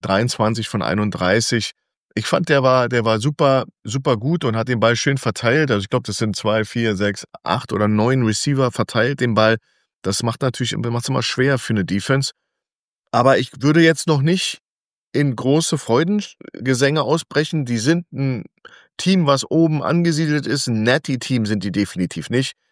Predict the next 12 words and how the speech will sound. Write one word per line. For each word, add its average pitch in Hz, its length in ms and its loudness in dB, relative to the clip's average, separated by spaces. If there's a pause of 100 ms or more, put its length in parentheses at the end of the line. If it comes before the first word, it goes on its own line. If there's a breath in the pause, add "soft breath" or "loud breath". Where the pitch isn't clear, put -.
(160)
Für 131 100 4
mich, 123 300 0
das - 260 -4
werden 107 260 2
sie 101 200 -2
eben 95 220 0 (380)
in - 140 -8
den 113 160 -2
nächsten 123 420 0
Jahren 117 360 2
sein 117 320 0
können. 110 600 -4